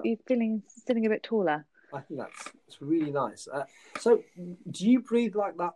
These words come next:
Speaker 2: all of the time?
Speaker 1: Um, no, because like everybody else, I have stresses and strains,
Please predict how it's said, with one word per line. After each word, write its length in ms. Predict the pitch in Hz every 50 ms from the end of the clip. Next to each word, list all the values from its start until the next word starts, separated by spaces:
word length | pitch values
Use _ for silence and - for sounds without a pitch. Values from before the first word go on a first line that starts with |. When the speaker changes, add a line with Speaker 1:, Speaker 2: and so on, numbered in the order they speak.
| _ -
Speaker 2:
all 280 | 202 185 175 170 165 156
of 120 | 147 147
the 60 | -
time? 260 | - - 156 170 139 - - - _ _ _ _ _ _ _ _ _ _ _ _ _ _ _ _ _ _ _ _ _ _ -
Speaker 1:
Um, 380 | 302 311 311 302 302 302 277 - - _ _ _ _ - -
no, 320 | 180 165 143 117 101 139 _ _ - - _ _
because 300 | - 208 - - 220 196 - _ _ _ - -
like 280 | 233 233 208 208 -
everybody 300 | 185 175 156 160 151 147
else, 200 | 143 127 117 147 - -
I 80 | - 196 190
have 180 | 175 165 160 165 - -
stresses 600 | - - - - - 156 - - - 160 151 143
and 140 | - 147 143
strains, 640 | - - 170 156 151 147 143 143 147 - - -